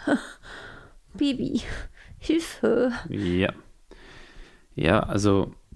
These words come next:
Speaker 2: der, wie gesagt, also es ist gerade wirklich, ähm, ja, andere werden sagen so, „Ja, guck, ich mach das alles alleine zu Hause.“
Speaker 1: Das mag auch alles sein.
Speaker 2: Kann auch gut sein.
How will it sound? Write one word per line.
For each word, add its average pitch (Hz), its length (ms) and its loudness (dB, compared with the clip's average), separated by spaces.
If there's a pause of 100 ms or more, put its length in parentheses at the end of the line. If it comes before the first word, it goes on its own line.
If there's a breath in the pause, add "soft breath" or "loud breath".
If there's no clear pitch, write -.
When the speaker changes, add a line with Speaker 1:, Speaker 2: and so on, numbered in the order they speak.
(180)
Speaker 2:
der, 98 400 4
wie 104 200 0
gesagt, 107 320 4
also 98 140 6
es 101 140 0
ist 107 180 0
gerade 110 300 4
wirklich, 113 420 2
ähm, 98 440 4 (1200)
ja, 82 240 2 (200)
andere 110 280 4
werden 104 240 4
sagen 104 280 4
so, 101 200 2
„Ja, 104 300 2
guck, 113 440 2
ich - 180 -6
mach 104 120 2
das - 160 -2
alles 101 280 2
alleine 117 380 4
zu 127 220 0
Hause.“ 131 400 2 (400 loud breath)
Speaker 1:
Das 208 220 2
mag 202 220 2
auch 190 120 -2
alles 208 320 0
sein. 202 400 2 (240)
Speaker 2:
Kann 110 180 4
auch 107 180 2
gut 104 180 -2
sein. 123 540 4